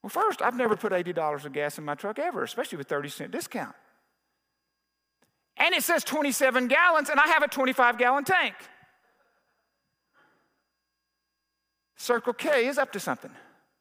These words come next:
If you work for Circle K, I'm not here to hurt your company. Just listen. I am convinced in that moment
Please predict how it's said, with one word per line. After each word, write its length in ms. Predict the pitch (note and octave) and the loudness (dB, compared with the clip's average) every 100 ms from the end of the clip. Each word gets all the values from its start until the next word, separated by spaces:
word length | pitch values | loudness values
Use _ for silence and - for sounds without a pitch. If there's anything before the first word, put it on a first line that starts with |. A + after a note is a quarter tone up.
| _ _ _ _ _ _ _ _ _ _ _ _ _ _ _ _ _ _ _ | _ _ _ _ _ _ _ _ _ _ _ _ _ _ _ _ _ _ _
If 60 | - | -12
you 60 | B2 | -6
work 160 | C#3 | -6
for 60 | D3 | -4
Circle 280 | E3+ D#3+ D#3+ | -4 -4 -4
K, 220 | A3 C4 | -2 -2
I'm 140 | A3 | -2
not 160 | G3 F3 | -4 -6
here 260 | D3+ D3+ | -6 -8
to 300 | D#3+ D3 D#3 D#3+ _ - _ _ _ _ _ _ _ _ _ _ - _ | -8 -10 -10 -14 _ -20 _ _ _ _ _ _ _ _ _ _ -20 _
hurt 260 | F#3+ F3+ | -8 -6
your 80 | F#3+ | -8
company. 360 | - - C#3+ C#3+ _ - | -8 -8 -8 -10 _ -14
Just 200 | C3 - | -12 -12
listen. 240 | A#2+ G2+ - _ _ _ _ _ _ _ _ _ _ _ _ _ _ _ _ _ _ _ _ _ _ _ _ _ _ _ _ _ _ _ _ _ _ _ _ _ _ _ _ - | -14 -14 -20 _ _ _ _ _ _ _ _ _ _ _ _ _ _ _ _ _ _ _ _ _ _ _ _ _ _ _ _ _ _ _ _ _ _ _ _ _ _ _ _ -6
I 120 | C#3+ | -4
am 140 | A#3+ | -2
convinced 500 | C4 C4 D#3+ F3+ - | -2 -4 -2 -4 -4
in 80 | E3+ | -4
that 160 | E3+ A#2+ | -4 -4
moment 320 | G#2+ G#2+ | -8 -8